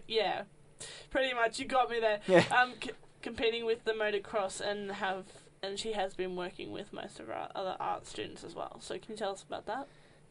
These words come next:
Speaker 2: Um, so other artists, I've done some work experience with,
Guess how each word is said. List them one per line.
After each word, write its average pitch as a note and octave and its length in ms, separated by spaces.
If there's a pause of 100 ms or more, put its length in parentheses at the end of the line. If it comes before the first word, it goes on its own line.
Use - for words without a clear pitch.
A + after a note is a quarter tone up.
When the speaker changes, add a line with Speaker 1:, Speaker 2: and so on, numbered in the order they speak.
(280)
Speaker 2:
Um, A2+ 580 (320)
so A2+ 300 (100)
other G#2+ 540
artists, G#2 800 (280)
I've C3+ 200
done D#3 340
some B2+ 300
work A#2+ 240
experience A#2 640
with, A2+ 280